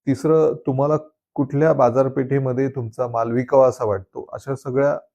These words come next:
ठिकाणचं तुम्ही ज्या संस्थेला ॲक्रेडिटेशन असेल त्या संस्थेकडनं तुम्ही मानांकन, त्या संस्थेकडनं तुम्ही प्रमाणीकरण करू शकता. मग याच्यामध्ये,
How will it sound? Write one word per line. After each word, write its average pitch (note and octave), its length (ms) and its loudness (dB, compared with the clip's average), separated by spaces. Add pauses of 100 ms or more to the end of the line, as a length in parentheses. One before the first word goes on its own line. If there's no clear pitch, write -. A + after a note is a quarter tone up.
(160)
ठिकाणचं A#2 400 -8
तुम्ही A#2 360 -10 (360)
ज्या C#3+ 260 2 (200)
संस्थेला A2 360 -4
ॲक्रेडिटेशन A2 540 -4
असेल G#2 300 -6 (440)
त्या C#3 100 4
संस्थेकडनं A#2 680 -4
तुम्ही A2+ 240 -8
मानांकन, G2+ 560 -8 (460)
त्या C#3 120 2
संस्थेकडनं A#2+ 600 -6
तुम्ही A2+ 260 -6
प्रमाणीकरण A2 720 -4 (340)
करू A#2+ 160 4
शकता. - 320 -12 (680)
मग D3 180 0
याच्यामध्ये, E3 840 2